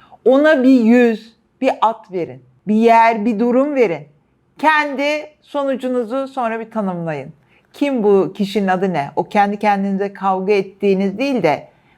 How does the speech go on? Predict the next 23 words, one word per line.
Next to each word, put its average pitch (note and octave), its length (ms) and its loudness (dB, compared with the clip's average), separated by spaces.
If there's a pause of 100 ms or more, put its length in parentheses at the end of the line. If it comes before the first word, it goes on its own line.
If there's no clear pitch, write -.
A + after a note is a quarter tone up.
(140)
o D#4+ 160 -2
nasıl D4+ 320 -2
bir A#3+ 80 -2
yüzü A#3 420 0
var? A#3 220 0
Şöyle C4+ 180 -4
gözlerinizi B3 560 -2
kapatın. C4 580 -4
İsmi C4 380 -4
ne C4 100 2
olsun? G#3 640 -4 (380)
Hangi D4+ 320 0
ortamda A3+ 540 2
kavga E3+ 400 0
çıkıyor? E3 500 -2 (480)
Yani G#3 280 2
bunu A#3+ 220 -2
bir A3 40 -6
somutlaştırın. F#3+ 960 -2 (420)
İkinci D#4 480 0 (160)
adım G#3 440 0
dış - 240 -6
gözlem. C3 480 -4